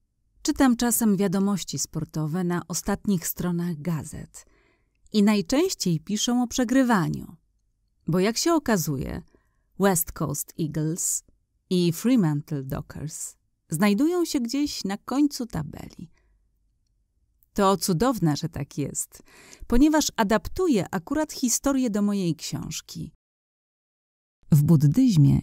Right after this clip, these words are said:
istnieje bardzo ważna koncepcja bodhisattwy. Wiecie, kim jest bodhisattva? To człowiek, który poświęca swoje szczęście dla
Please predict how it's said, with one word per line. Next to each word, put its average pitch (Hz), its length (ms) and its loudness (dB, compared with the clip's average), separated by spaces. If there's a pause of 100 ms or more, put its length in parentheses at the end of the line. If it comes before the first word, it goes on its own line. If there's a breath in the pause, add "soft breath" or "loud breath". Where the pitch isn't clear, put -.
istnieje 180 680 4
bardzo 240 440 2
ważna 180 360 6
koncepcja 147 800 4
bodhisattwy. 131 1000 0 (800)
Wiecie, 202 280 4
kim 262 200 4
jest 220 160 4
bodhisattva? 208 760 0 (1500)
To 214 200 2
człowiek, 254 580 2
który 185 300 0
poświęca 254 600 2
swoje 202 340 0
szczęście 196 560 -2
dla 160 200 0